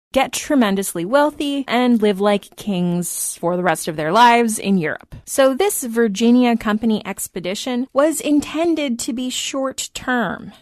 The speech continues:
But, as it'll turn out, that will not be the case. So how did things go for the Virginia Company compared to the Roanoke Island colonists? Well, you know, not terrifically better. They sailed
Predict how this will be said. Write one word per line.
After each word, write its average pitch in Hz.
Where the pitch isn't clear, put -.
But, 254
as 185
it'll 175
turn 208
out, 220
that 302
will 165
not 190
be 151
the -
case. -
So 311
how 349
did 370
things 262
go 220
for 214
the 185
Virginia 185
Company 165
compared 175
to 208
the 170
Roanoke 170
Island 151
colonists? -
Well, 466
you 330
know, 330
not 302
terrifically 233
better. 156
They 175
sailed 277